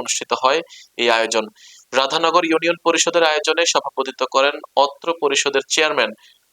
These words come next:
মতিউর রহমান। এতে উপস্থিত ছিলেন বাংলাদেশ জাতীয়তাবাদী দল বিএনপির গোমস্তাপুর উপজেলা শাখার আহ্বায়ক ও পার্বতীপুর ইউনিয়ন পরিষদের চেয়ারম্যান মোয়াজ্জেম হোসেন, সাবেক চেয়ারম্যান আতাউর রহমান সহ অত্র পরিষদের মেম্বারগণ ও এলাকার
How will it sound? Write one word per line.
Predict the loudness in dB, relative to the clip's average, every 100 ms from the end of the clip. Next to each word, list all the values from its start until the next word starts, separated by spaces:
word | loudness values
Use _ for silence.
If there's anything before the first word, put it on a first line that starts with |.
| -2
মতিউর | 0 2 2
রহমান। | 4 2 0 _ _ _ _
এতে | -4 0 0
উপস্থিত | 0 0 0
ছিলেন | 2 2 2 -2
বাংলাদেশ | 0 0 0 0
জাতীয়তাবাদী | -2 0 -2 0 0 -2 0
দল | 2 2 -4
বিএনপির | -10 -10 -6 -4 -4 -6 -8 -8 -8
গোমস্তাপুর | -2 0 0 -2 0 -2 -2
উপজেলা | -2 -2 0 0
শাখার | -2 -2 0 2
আহ্বায়ক | 2 2 0 0 _ _ _ _ -4
ও | -2 2
পার্বতীপুর | 0 0 -2 -4 -4 -2
ইউনিয়ন | 0 0 -2 -2
পরিষদের | -2 0 -2 0
চেয়ারম্যান | 0 0 -2 -4 0
মোয়াজ্জেম | 0 0 -2 -4
হোসেন, | -2 -2 -2 -4 _ -20 -20 -6 -2
সাবেক | 0 -2 0
চেয়ারম্যান | 0 2 0 0 0
আতাউর | 0 2 0
রহমান | -2 -2 -2 0
সহ | 2 2 2 0
অত্র | -2 -8 -2
পরিষদের | -2 0 0 0 -4 -10
মেম্বারগণ | -2 0 2 0 0
ও | 0
এলাকার | -2 0 0